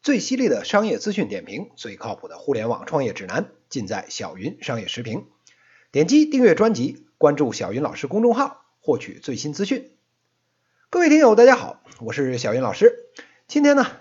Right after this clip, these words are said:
跟大家谈一个跟充电宝有关的话题。这两天啊，共享单车的补贴大战呢，还在如火如荼的进行着。共享充电宝啊，又不知道从哪儿冒出来了，一阵风啊，突然刮了过来。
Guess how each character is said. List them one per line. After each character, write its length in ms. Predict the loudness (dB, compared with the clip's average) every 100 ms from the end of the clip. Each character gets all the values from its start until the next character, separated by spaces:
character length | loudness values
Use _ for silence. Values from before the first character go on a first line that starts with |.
| -12
跟 160 | -8 0
大 140 | 0
家 180 | 2 -2
谈 240 | -2 -8
一 40 | -4
个 240 | -6 -4
跟 260 | 0 0 0 -12 _ -10
充 220 | 0 2
电 220 | 2 0
宝 300 | -6 -4 -6 -8 _ -12
有 100 | -10
关 180 | -8
的 60 | -8
话 180 | -10 -12
题。 200 | -16 -20 _ _ _ _ _ _ _ _ _
这 140 | 2
两 160 | 4 4
天 120 | -2
啊， 100 | -6 -12 _ -20 _ -4
共 200 | 2 2
享 220 | 2 2
单 160 | 0 4
车 180 | 4
的 60 | 2
补 180 | 0 2
贴 160 | 6
大 180 | 8 6
战 220 | 2 2
呢， 140 | -2 -8
还 140 | -10 -6
在 80 |
如 220 | -4 -4 -6
火 160 | -6
如 180 | -6 -8
荼 160 | -4 -2
的 80 |
进 220 | 0 -2 -4
行 180 | -8
着。 140 | -14 -18 _ _ _ _ _ -2
共 200 | 2 4
享 180 | 2 2
充 140 | 0
电 180 | 0 0
宝 80 | -4
啊， 340 | -6 -8 -8 2
又 120 | 2
不 100 | 4
知 100 | -2
道 100 | -2
从 180 | -4 -6
哪 120 | -8
儿 40 | -4
冒 240 | -4 -4
出 100 | -8
来 120 | -14
了， 80 | -16 _ _ _ _ _
一 160 | 0 4
阵 220 | 4 4
风 160 | 2
啊， 160 | 2 -4
突 240 | -8 0 0
然 160 | 0
刮 240 | 0 0 -2
了 80 |
过 140 | -10
来。 80 | -16